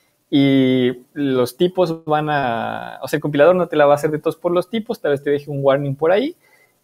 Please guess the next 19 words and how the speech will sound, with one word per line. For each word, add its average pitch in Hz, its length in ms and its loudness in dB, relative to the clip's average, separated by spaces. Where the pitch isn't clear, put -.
y 226 520 0
te 165 100 2
permite 175 840 0
como 139 400 2
diseñar 151 880 -2
realmente 151 960 2
o, 143 60 0
o 127 420 2
hacer, 156 380 0
este, 131 600 -4
como 123 180 -4
le 135 80 0
digo, 165 220 -2
cuajar 151 520 2
todos 160 160 -2
los 156 140 -2
tipos 156 300 -6
de 151 80 0
datos 147 360 0